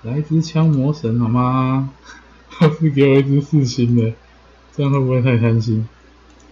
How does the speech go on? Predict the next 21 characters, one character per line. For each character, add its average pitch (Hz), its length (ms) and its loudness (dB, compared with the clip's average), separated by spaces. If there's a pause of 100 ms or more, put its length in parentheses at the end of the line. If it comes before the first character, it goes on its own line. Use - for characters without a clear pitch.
(1200)
好 110 100 -8
吧， 120 240 -4 (120)
看 143 100 0
来 120 140 4
这 135 160 0
个 131 160 0
账 131 220 0
号 135 180 0
也 107 160 0
是 131 240 -2
很 104 120 -2
非 120 220 0
洲 113 360 -2
的。 110 120 -6 (3750)
这 147 80 -8
个 135 160 -4
非 151 200 -2
洲 147 240 0
账 139 280 -2
号。 123 360 -2 (4000)
哦， 147 180 -2